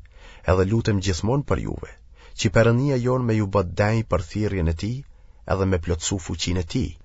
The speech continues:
Çdo synim të mirë tuajin, edhe çdo vepër që bëhet prej besimit tuaj.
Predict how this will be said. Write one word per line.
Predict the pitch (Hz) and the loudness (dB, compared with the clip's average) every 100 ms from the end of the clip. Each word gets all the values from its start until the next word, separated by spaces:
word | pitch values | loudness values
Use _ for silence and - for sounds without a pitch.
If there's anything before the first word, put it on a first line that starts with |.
| - - - | -20 -20 -8
Çdo | 82 92 147 | -6 2 4
synim | 156 135 104 87 | 4 4 4 2
të | 82 | 2
mirë | 101 90 82 | 2 2 0
tuajin, | 117 113 98 - - - - | 2 2 2 -4 -10 -18 -6
edhe | - 92 | 0 0
çdo | 92 90 131 | 2 2 4
vepër | 147 127 107 | 4 2 0
që | - 92 | 0 2
bëhet | 92 85 | 2 2
prej | - 78 | 0 0
besimit | 73 - 71 71 - | 2 0 0 -4 -4
tuaj. | 101 - | -4 -4